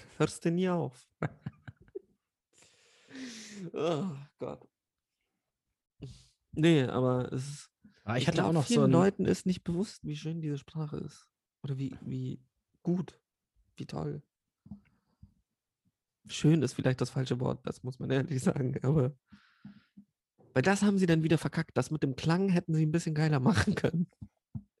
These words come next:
Speaker 2: Ja, aber das ist, hat ja auch ein bisschen mit der Geschichte zu tun. Ähm, also Wilhelm der Zweite hat ja, <laughs> nee, keine Ahnung,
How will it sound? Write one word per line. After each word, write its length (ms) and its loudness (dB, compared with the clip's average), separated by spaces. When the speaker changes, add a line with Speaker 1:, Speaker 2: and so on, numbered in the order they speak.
Speaker 2:
Ja, 200 4
aber 100 4
das 80 4
ist, 240 -2
hat 160 0
ja 80 4
auch 60 4
ein 40 4
bisschen 140 2
mit 100 4
der 60 4
Geschichte 380 0
zu 120 -10
tun. 400 -2
Ähm, 380 2
also 220 0
Wilhelm 460 6
der 100 6
Zweite 340 2
hat 140 2
ja, 220 6
<laughs> 200 -14
nee, 220 -2
keine 200 -8
Ahnung, 140 -8